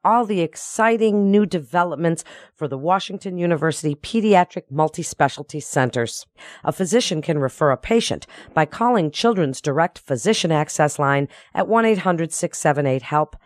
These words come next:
That's one eight hundred six seven eight four three five seven. You're listening to Radio Rounds with Saint Louis Children's Hospital.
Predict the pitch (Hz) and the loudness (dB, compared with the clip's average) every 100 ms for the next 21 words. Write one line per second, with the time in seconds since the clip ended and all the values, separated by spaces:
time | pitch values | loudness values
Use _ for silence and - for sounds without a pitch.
0 | - - - 185 - 190 240 262 247 269 | -20 -8 2 2 2 -2 2 2 2 0
1 | 208 131 - 165 - 160 147 165 233 - | 0 -2 -4 -6 0 0 2 2 0 0
2 | 143 135 - 139 143 156 165 202 - 202 | 2 2 0 -4 -2 -2 -2 -4 -2 -2
3 | 147 147 - _ _ - 202 233 233 220 | -2 -6 -12 _ _ -2 2 2 0 -2
4 | 202 190 202 220 226 147 131 117 131 185 | -2 0 0 2 2 2 0 -2 -4 -6
5 | 208 190 156 165 165 - - 151 151 - | -2 0 0 0 -2 -2 0 0 -2 -2
6 | 151 156 - 117 113 | -2 -2 -4 -4 -4